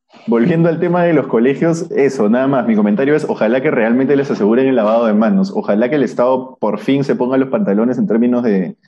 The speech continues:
de servicios educativos y pueda por lo menos algo como eso, que no es el fin del mundo, no es una cosa tan complicada, es difícil porque hay un montón de colegios y muy, muchos están muy lejos, pero por lo menos que en eso pueda asegurar, ¿no?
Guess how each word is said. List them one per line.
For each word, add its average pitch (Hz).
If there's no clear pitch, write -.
de 214
servicios 110
educativos 127
y 110
pueda 135
por 139
lo 104
menos 135
algo 139
como 107
eso, 165
que 104
no 147
es 208
el 113
fin 139
del 139
mundo, 139
no 151
es 190
una 156
cosa 143
tan 151
complicada, 120
es 170
difícil 170
porque 110
hay 117
un 139
montón 123
de 135
colegios 113
y 104
muy, 113
muchos 131
están 110
muy 131
lejos, 127
pero 107
por 104
lo 104
menos 131
que -
en 104
eso 117
pueda 120
asegurar, 98
¿no? 85